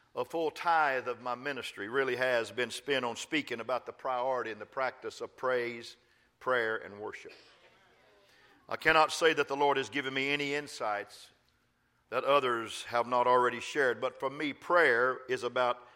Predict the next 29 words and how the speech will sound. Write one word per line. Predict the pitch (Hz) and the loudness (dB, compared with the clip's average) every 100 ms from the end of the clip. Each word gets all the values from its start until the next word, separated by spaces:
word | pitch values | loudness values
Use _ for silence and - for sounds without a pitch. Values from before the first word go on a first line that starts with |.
| - _ _ - | -20 _ _ -10
is | 117 | -4
an | 127 | 4
absolute | 147 160 156 156 147 | 6 4 2 -4 -4
must | 139 135 117 - | -4 0 0 -2
with | 120 - | -8 -6
Christian | - 151 - 127 | -4 -6 -6 -10
life | 120 117 117 | -6 -6 -6
and | 110 104 | -10 -14
speaking | - 147 123 117 | -14 -12 -12 -12
for | 104 110 | -12 -10
God. | 101 92 80 - _ _ _ _ _ _ _ _ _ | -6 -6 -6 -12 _ _ _ _ _ _ _ _ _
I | 123 | 0
can | 151 185 | 4 2
remember | 160 156 185 180 147 | 2 0 -2 -2 -4
when | 127 131 | -4 -4
I | 139 151 | -2 -2
was | 139 120 | -2 -6
just | 143 143 117 | -6 -6 -8
a | |
kid | - - 117 - | -6 -4 -4 -4
preacher, | 170 - 147 - _ _ _ _ _ _ _ | -6 -6 -10 -12 _ _ _ _ _ _ _
still | - 151 147 | -10 -6 -4
single, | - 180 175 127 101 - _ _ _ _ _ _ | -4 -6 -4 -6 -10 -14 _ _ _ _ _ _
still | - 160 | -8 -6
trying | 147 - 160 160 151 | -6 0 2 4 2
to | 123 | -4
find | - - 160 160 143 131 | -6 2 6 6 2 -4
my | 123 - | -10 -10
place. | - 180 - - - | -10 -10 -10 -16 -16